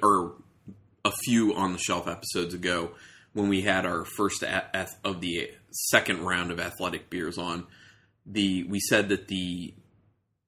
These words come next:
clerk at the liquor store had said, this particular one was the best.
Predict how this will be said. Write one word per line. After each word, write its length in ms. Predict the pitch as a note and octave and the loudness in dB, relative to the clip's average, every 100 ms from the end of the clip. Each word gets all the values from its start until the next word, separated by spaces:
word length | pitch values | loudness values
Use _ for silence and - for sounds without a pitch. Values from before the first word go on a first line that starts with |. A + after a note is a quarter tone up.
| _ _ _ - | _ _ _ -6
clerk 560 | - C3 B2 - - G2 | 4 6 6 2 -4 0
at 260 | G2 E2 | 0 0
the 60 | F2+ | -2
liquor 340 | F2+ A2 G#2 | 2 2 2
store 560 | - - F#2+ E2+ E2 E2+ | -2 -2 -2 -2 -2 -4
had 320 | - F#2 F2 | -2 -2 -2
said, 460 | - G2 F2+ E2+ E2+ - _ _ _ | -2 0 0 0 -6 -20 _ _ _
this 380 | G#2+ B2+ - - | 6 8 8 6
particular 560 | - G#2+ G2+ F2 F2+ F2 | 0 0 0 0 0 0
one 340 | F2 E2+ E2+ E2+ | 0 -2 -4 -2
was 160 | F2 - | -2 -2
the 60 | F#2 | 0
best. 640 | F2+ - - - - | 0 0 -4 -6 -8